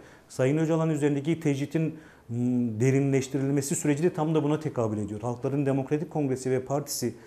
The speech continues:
fikriyatı etrafında Türkiye sosyalistlerinin, kadınların, gençlerin, ekolojik mücadele yürütenlerin, e, yine inanç gruplarının, e, yine Kürtlerin mücadelesinin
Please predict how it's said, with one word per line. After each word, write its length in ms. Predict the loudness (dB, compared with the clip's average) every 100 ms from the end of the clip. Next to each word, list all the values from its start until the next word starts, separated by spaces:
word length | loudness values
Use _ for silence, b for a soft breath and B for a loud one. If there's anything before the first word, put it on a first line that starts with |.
| B B
fikriyatı 580 | -8 -6 2 4 6 6
etrafında 920 | 6 6 4 4 0 2 2 2 0
Türkiye 360 | -2 -2 0 0
sosyalistlerinin, 1000 | 0 0 2 0 0 0 0 2 -2
kadınların, 680 | -2 -2 0 0 2 2 2
gençlerin, 600 | 2 0 0 0 2 0 B B B B
ekolojik 440 | -2 4 4 4
mücadele 420 | 2 4 6 6 4
yürütenlerin, 800 | 0 -2 -2 0 2 2 0 -4 B B B B
e, 80 | 0 2 2 2 0 2
yine 160 | 2
inanç 380 | 2 4 4 4
gruplarının, 720 | 2 4 4 2 4 -2 -4 -10 -20 b b b -2
e, 60 | 0 2 2 0 2
yine 220 | 0 0
Kürtlerin 440 | -4 -2 0 2
mücadelesinin 960 | 2 4 4 6 4 0 0 0 0 -4